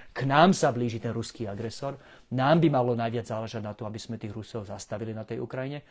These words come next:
a robíme presný opak a nesedia ani len tie odôvodnenia, ktoré nám, a, vláda ponúka pre to, čo robí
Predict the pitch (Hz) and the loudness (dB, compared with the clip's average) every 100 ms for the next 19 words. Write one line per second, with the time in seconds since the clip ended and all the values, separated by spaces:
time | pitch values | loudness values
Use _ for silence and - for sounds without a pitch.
0 | - 143 160 170 175 - 170 190 - 123 | -2 4 6 8 6 6 6 4 2 -2
1 | 104 143 165 - - - 147 151 156 143 | -2 -4 -6 -8 -6 0 0 2 2 2
2 | 135 143 139 135 - 185 165 147 123 117 | 2 0 -2 -4 0 2 6 6 4 2
3 | 107 110 107 - - - - 127 127 117 | -4 -6 -8 -14 -20 -10 -2 2 2 2
4 | 117 117 113 117 117 120 110 113 117 110 | 0 0 0 2 0 0 -2 -4 -4 -6
5 | 110 113 110 - 107 110 113 | -6 -6 -8 -8 -6 -2 -2